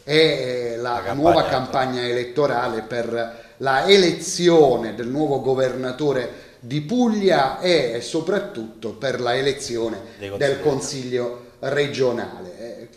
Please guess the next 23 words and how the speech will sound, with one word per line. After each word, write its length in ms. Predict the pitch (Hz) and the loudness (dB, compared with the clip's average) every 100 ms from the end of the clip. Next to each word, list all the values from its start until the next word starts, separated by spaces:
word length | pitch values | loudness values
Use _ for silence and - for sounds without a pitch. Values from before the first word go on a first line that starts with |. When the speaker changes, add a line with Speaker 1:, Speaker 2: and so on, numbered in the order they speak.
| _ | _
Speaker 1:
quindi, 420 | - 202 156 156 143 | -2 2 2 0 -4
eh, 180 | 143 | -8
grazie 320 | 143 196 190 165 | -2 0 0 -2
ancora, 600 | 147 120 104 107 104 101 | -2 -4 -4 -8 -12 0
Speaker 2:
Grazie 300 | 117 113 - | 4 4 0
Speaker 1:
Adriano. 80 | - | 2
Speaker 2:
a 40 | |
te, 140 | 127 107 | 4 4
Vincenzo, 440 | 104 117 113 98 | 0 -10 -10 -12
per 140 | 92 92 92 90 | -12 -10 -10 -12
l'ospitalità, 840 | 90 - 98 101 110 117 104 82 90 | -18 -16 -12 -12 -10 -8 -8 -10 -16
ringrazio 560 | 92 98 95 - 92 90 | -16 -10 -10 -10 -18 -18
gli, 480 | 87 85 85 82 82 | -18 -20 -20 -20 -20
gli 60 | |
amici 340 | 87 92 87 85 | -20 -20 -20 -20
che 100 | 85 | -20
ci 80 | - | -20
stanno, 380 | - 85 82 78 76 _ _ _ - | -20 -20 -20 -20 _ _ _ _ -20
che 260 | 135 - - | -20 -20 -20
ci 60 | |
stanno 260 | - 90 85 | -20 -16 -8
seguendo. 680 | 113 113 110 90 82 78 - - | -4 0 0 0 -10 -20 -20 -20
Eh, 240 | 85 76 | -20 -20